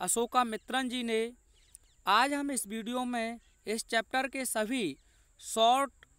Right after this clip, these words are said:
क्वेश्चन एवं उनके आंसर को डिस्कस करेंगे। वीडियो आपको कैसा लगेगा, यह आप देखने के बाद हमें कमेंट करके अवश्य बताएंगे। तो देखिए साथियों, आपका जो पहला क्वेश्चन है, वह क्वेश्चन है,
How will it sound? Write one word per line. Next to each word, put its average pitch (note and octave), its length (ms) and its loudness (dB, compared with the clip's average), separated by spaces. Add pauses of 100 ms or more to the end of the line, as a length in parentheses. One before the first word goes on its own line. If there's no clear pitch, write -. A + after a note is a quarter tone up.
(240)
क्वेश्चन C4 500 -2 (140)
एवं A3+ 460 0 (440)
उनके A#3+ 320 -2
आंसर A3 580 -2
को A3+ 360 2 (220)
डिस्कस F#3+ 420 -2
करेंगे। C3 640 -4 (400)
वीडियो A#3 320 -2
आपको B3 300 0
कैसा A3+ 360 -2
लगेगा, A#3+ 560 -2 (340)
यह A#3 300 0
आप A3 200 2
देखने G#3+ 440 -4
के A#3+ 120 -4
बाद G#3+ 240 0
हमें G#3 200 -4
कमेंट G3+ 300 -6
करके F#3+ 320 -2
अवश्य F3 440 0
बताएंगे। A#2+ 600 -6 (440)
तो F3+ 80 -6
देखिए B3+ 340 0
साथियों, A#3 420 0
आपका A3 260 -2
जो G#3+ 120 -2
पहला G#3+ 320 -2
क्वेश्चन A3+ 400 -4
है, A3 240 -6 (840)
वह G#3 100 4
क्वेश्चन C4 460 -2
है, A#3+ 280 -2